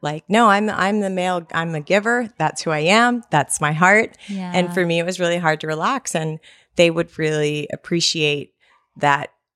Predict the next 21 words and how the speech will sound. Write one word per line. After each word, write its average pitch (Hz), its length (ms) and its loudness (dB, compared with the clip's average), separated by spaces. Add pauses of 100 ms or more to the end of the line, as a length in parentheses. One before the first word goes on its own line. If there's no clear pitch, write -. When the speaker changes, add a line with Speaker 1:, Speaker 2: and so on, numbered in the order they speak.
Speaker 1:
chance - 640 -2
for - 280 -2
us 147 380 0
to 165 100 -2
force 156 500 0
them 147 260 0
to - 100 0
slow 143 320 2
down, 135 320 0
force 151 360 -4
them 151 280 -4
to 143 400 -2
relax. 131 720 0
And 131 320 0
they're 139 140 -4
like, 135 220 -6
"That 165 160 0
was 180 220 -4
really, 135 380 -2
really 165 680 -2
challenging. 214 720 0